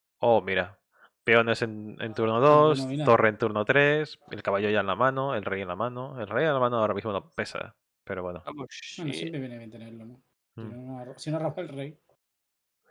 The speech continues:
Speaker 1: Es que no tienes
Speaker 2: Claro.
Speaker 1: nada que hacer ahora mismo, Yahiko, ¿eh?
Speaker 2: Yahiko dice, "Mira mis cartas de bonitas son".
Speaker 1: Madre mía, qué desastre.
Speaker 2: Mira, ¿eh? Triple coste cuatro ahí, estupendamente.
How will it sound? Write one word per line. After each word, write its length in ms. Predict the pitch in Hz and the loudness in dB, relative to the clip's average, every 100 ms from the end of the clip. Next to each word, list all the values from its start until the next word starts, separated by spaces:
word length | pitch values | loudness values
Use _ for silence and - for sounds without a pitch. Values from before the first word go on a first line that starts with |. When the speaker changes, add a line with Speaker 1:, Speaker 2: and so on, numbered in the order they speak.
| - - | -20 -16
Speaker 1:
Es 140 | - | -16
que 180 | - 127 | 0 0
no 140 | 120 127 | 2 0
tienes 200 | 143 139 | 2 2
Speaker 2:
Claro. 60 | 120 | 6
Speaker 1:
nada 80 | 123 | 4
que 60 | |
hacer 180 | 110 120 | 4 4
ahora 200 | 120 123 | 6 6
mismo, 220 | 123 131 127 | 4 0 0
Yahiko, 420 | 107 113 98 101 | 0 -2 -6 -8
¿eh? 60 | 127 _ _ - _ _ _ _ _ _ _ | -12 _ _ -20 _ _ _ _ _ _ _
Speaker 2:
Yahiko 360 | 135 143 151 | -8 -6 -6
dice, 180 | 165 147 | -6 -4
"Mira 140 | 139 143 | -4 -4
mis 140 | 147 | -6
cartas 240 | 139 135 | -8 -10
de 20 | 127 | -10
bonitas 260 | 123 120 | -12 -12
son". 180 | 135 117 _ _ _ _ _ _ | -12 -14 _ _ _ _ _ _
Speaker 1:
Madre 420 | 110 92 90 90 | -8 -6 -4 -8
mía, 220 | 92 - - | -12 -18 -8
qué 80 | 131 | -2
desastre. 520 | 117 107 - 107 - _ _ _ _ _ _ - 92 - - _ _ _ _ - | -2 -2 -8 -14 -16 _ _ _ _ _ _ -20 -20 -20 -20 _ _ _ _ -12
Speaker 2:
Mira, 180 | 151 | -10
¿eh? 200 | 147 147 156 _ _ _ _ _ _ _ _ | -10 -14 -16 _ _ _ _ _ _ _ _
Triple 320 | - 139 135 135 | -8 -6 -6 -8
coste 200 | 139 135 | -8 -8
cuatro 320 | 135 135 127 | -10 -10 -14
ahí, 240 | 143 160 _ _ | -14 -16 _ _
estupendamente. 680 | 151 - 131 127 139 139 | -20 -16 -14 -12 -10 -12